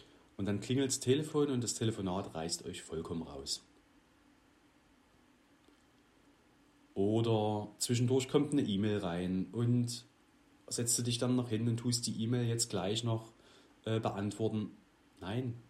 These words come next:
du musst es nicht tun. Früher habe ich es auch gemacht. Äh, E-Mails gecheckt, E-Mails gecheckt,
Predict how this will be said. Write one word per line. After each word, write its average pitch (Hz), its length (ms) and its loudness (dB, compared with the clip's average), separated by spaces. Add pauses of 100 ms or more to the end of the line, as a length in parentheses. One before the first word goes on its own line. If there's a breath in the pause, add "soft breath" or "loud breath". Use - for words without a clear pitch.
du 98 80 -4
musst 113 340 -2
es 104 160 -4
nicht 98 220 -4
tun. 92 180 -4
Früher 143 300 2
habe 143 140 -2
ich - 60 -2
es - 80 -2
auch 147 280 -2
gemacht. 151 380 -4 (680 loud breath)
Äh, 113 480 2 (680)
E-Mails 135 360 2
gecheckt, 120 420 -2
E-Mails 135 300 2
gecheckt, 120 640 -2